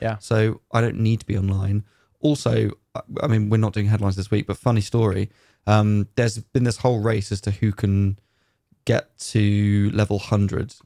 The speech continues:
Speaker 2: quicker
Speaker 1: Hardcore
Speaker 2: on
Speaker 1: mode.
Speaker 2: hardcore mode as quickly as
Speaker 1: Mm.
Speaker 2: possible. And, uh, this guy managed to do it, the streamer. So he's celebrated. He's gonna have his name on a statue. And literally the next day, he got disconnected by the server.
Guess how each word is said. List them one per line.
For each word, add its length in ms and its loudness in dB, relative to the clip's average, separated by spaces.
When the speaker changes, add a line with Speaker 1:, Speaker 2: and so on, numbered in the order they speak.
Speaker 2:
quicker 300 0
Speaker 1:
Hardcore 140 2
Speaker 2:
on 60 2
Speaker 1:
mode. 240 4
Speaker 2:
hardcore 280 -4
mode 260 -4
as 120 -2
quickly 240 2
as 80 2
Speaker 1:
Mm. 40 -8
Speaker 2:
possible. 480 -4
And, 460 0
uh, 240 2
this 160 -8
guy 160 0
managed 200 0
to 60 -6
do 80 2
it, 140 0
the 60 -6
streamer. 580 0
So 120 -4
he's 200 2
celebrated. 520 0
He's 100 0
gonna 160 2
have 100 0
his 100 2
name 240 2
on 60 0
a 40 -2
statue. 640 0
And 220 4
literally 400 0
the 120 -2
next 400 0
day, 540 0
he 120 0
got 200 0
disconnected 580 0
by 100 0
the 80 0
server. 640 0